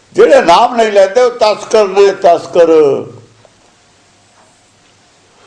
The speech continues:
ਜੋ ਦੇ ਰਹੇ ਨੇ, ਉਹ ਸੱਚਖੰਡ ਦੀ ਚੀਜ਼ ਨਹੀਂ ਦੇ ਰਹੇ।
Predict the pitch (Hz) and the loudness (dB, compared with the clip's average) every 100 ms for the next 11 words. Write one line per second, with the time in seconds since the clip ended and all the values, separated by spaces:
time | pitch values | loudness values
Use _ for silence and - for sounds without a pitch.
0 | _ _ 262 226 - 160 233 262 254 226 | _ _ -2 -2 0 0 2 2 0 -4
1 | 175 131 98 - 190 - 175 180 165 165 | -6 -8 -8 -4 -4 -2 -4 -4 -4 -4
2 | 165 165 147 156 143 135 123 101 92 | -4 -8 -6 -10 -10 -12 -10 -10 -12